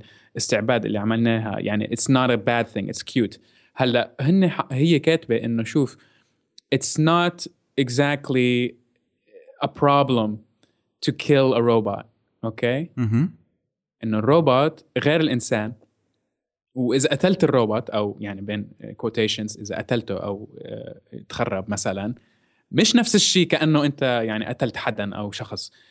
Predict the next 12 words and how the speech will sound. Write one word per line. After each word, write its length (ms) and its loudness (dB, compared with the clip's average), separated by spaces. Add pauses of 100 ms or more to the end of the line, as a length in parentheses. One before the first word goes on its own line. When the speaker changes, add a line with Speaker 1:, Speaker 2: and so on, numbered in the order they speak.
Speaker 1:
فحتى 1040 0 (160)
التورتشر، 720 0 (520)
أوكي، 480 -2 (440)
آه، 120 -6
تعذيب، 680 2 (240)
ما 280 0
بي-، 400 2
يعني 440 -2 (360)
ما 140 0
في 120 2
شيء 240 2
اسمه 440 0